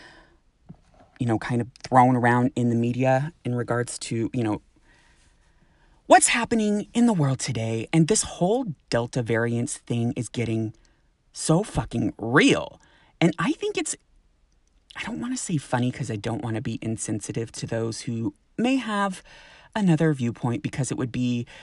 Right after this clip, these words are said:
completely hypocritical for me to judge others for their specific viewpoints, A K A religion, A K A republicanism,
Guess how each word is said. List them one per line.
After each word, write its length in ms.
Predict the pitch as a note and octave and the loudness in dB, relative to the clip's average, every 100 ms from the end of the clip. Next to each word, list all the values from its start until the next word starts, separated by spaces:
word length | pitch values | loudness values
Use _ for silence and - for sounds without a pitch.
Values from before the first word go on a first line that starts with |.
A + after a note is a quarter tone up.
| - | -14
completely 840 | - F3+ - - C4+ D#4+ F4 - E3 | 0 0 0 -6 0 0 0 -2 -2
hypocritical 720 | C3 - - B2+ A#2 - A#2+ | -4 -6 -4 -2 0 0 0
for 160 | - A#2 | 0 0
me 280 | B2+ B2+ B2 | 2 2 -2
to 420 | - C3+ B2 A#2 - _ _ _ _ _ - | -4 -2 -2 -4 -8 _ _ _ _ _ -6
judge 340 | G#2+ A#2 A#2 - | -2 0 0 -2
others 440 | A#2+ A#2+ A#2+ B2 | -2 0 -2 -4
for 380 | - A2+ A2+ A2+ - | -6 -2 0 -2 -4
their 160 | A#2+ A#2 | -4 -4
specific 640 | A#2 - A#2+ A#2+ A#2 G#2+ - _ _ _ - | -4 -6 -6 -4 -4 -6 -10 _ _ _ -8
viewpoints, 800 | A#2+ A#2+ C3 - B2 A#2+ - - - | -4 0 -2 0 -2 -2 -4 -8 -6
A 120 | A#2+ A#2 | -2 -2
K 300 | - A2+ - | -2 -2 -2
A 300 | A#2 A2+ A2 - - _ _ _ | -2 -2 -4 -10 -20 _ _ _
religion, 640 | A#2+ A2+ A2 A#2 A2 A2 - - - _ _ - | 0 0 0 0 0 -2 -6 -16 -20 _ _ -2
A 140 | A#2+ | -2
K 260 | - A#2+ A2 - | 0 -2 -4 -2
A 240 | A2+ A2+ - _ | -2 -2 -4 _
republicanism, 1000 | B2 A2+ B2+ - - A2+ A2 G#2+ A2+ A2+ | -6 -2 -2 -2 -2 -2 0 0 0 0